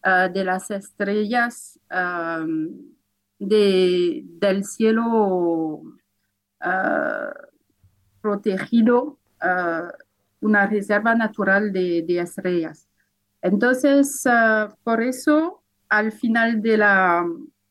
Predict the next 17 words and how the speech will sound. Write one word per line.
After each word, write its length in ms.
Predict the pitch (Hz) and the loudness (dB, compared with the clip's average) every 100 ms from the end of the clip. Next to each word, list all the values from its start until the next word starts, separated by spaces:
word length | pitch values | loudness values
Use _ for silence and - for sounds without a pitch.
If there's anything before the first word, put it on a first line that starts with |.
| - | -20
del 380 | - 185 196 196 | -16 -10 -6 -6
pequeño 680 | - 196 _ 226 240 262 285 | -8 -14 _ -2 2 2 2
paseo, 640 | 233 214 - 240 277 - _ _ _ _ _ | 0 -4 -4 -4 -4 -8 _ _ _ _ _
ah, 260 | 190 185 185 | -2 2 2
en 120 | 190 | 2
este 260 | 196 196 202 | -2 -4 -10
producto 720 | - 190 190 233 _ 254 254 | -8 -8 -6 -10 _ 0 0
de, 1200 | 233 220 202 190 185 185 180 170 170 - - - - | 2 2 0 -2 -4 -4 -4 -4 -4 -8 -12 -20 -18
de 220 | 175 190 | -8 -4
randonnée 640 | 190 190 190 185 190 196 196 | -2 0 0 2 0 0 -2
con 260 | 185 175 | -2 -2
raquetas, 800 | 180 190 196 277 277 208 277 - _ _ _ _ | -2 -4 -2 -2 0 -2 -6 -10 _ _ _ _
se 160 | - 196 | -14 -6
puede 300 | 202 196 214 | 0 2 2
disfrutar 800 | 220 - 208 196 190 196 202 185 | 0 -8 -10 -4 0 2 0 -2
de, 460 | 185 185 185 - - | -2 -4 -6 -12 -4
ah, 420 | 170 165 156 - | -2 0 -2 -6